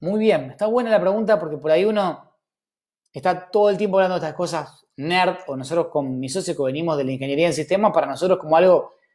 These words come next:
trivial, pero no para todo el mundo, entonces está bárbaro explicarlo. ¿Qué es un píxel? Un píxel es un pedacito de código que se va a poner adentro de un sitio web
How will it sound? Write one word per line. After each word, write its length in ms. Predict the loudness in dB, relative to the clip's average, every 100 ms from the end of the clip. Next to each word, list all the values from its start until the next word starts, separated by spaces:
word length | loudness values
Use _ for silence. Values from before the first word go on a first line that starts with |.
| _
trivial, 680 | 0 4 6 6 6 4 2 -4 -18 _ 0
pero 280 | 2 2
no 120 | 0 0
para 200 | 0 2
todo 160 | 2
el 80 | 2
mundo, 180 | -2 -4
entonces 200 | -6 -4
está 140 | 2
bárbaro 260 | 4 4 2
explicarlo. 520 | -2 -6 -8 -12 -18 _ _ _
¿Qué 140 | 0 2
es 120 | 2
un 240 | -2 -2
píxel? 540 | -2 -2 -4 -8 -8 _ _ _ _ _ _ -4
Un 180 | -2 0
píxel 560 | 0 4 2 2 -8 _ _ _
es 480 | 2 2 2 -10 _ -4
un 180 | 0
pedacito 480 | 4 4 2 2 4
de 160 | 4 4
código 580 | 4 6 4 0 -4 _
que 100 | -2
se 120 | 0
va 60 | 2
a 60 |
poner 200 | 4 4
adentro 300 | 4 2 0
de 60 | 0
un 220 | -2 -10
sitio 280 | -6 -4 2
web 240 | 2 2